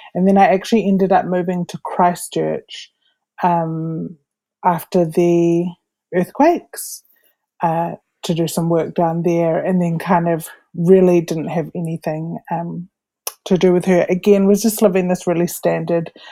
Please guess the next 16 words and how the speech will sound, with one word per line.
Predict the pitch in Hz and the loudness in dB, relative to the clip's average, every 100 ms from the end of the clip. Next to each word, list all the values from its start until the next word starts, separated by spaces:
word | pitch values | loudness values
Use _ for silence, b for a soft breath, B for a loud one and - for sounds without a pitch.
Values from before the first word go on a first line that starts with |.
| B - | B -4
kind | 202 | 0
of | 175 170 | 2 2
life | 170 156 160 - | 2 2 0 -2
as | 165 | -2
a | 165 | -4
social | - 165 - 156 | -2 -4 -2 -4
worker, | 156 151 160 170 220 _ b b b - | -4 -4 -2 -2 -2 _ b b b -6
um, | 170 165 165 165 165 _ _ _ _ _ _ _ - | -4 -4 -6 -10 -12 _ _ _ _ _ _ _ -6
with | 170 - - | -6 -6 -6
kind | 175 170 | -4 -2
of | |
no | 170 165 165 170 | -2 0 0 -2
cares | - 170 160 156 | -4 -2 -2 -4
in | 175 | -6
the | 165 | -6
world. | 160 190 170 - | 0 2 2 0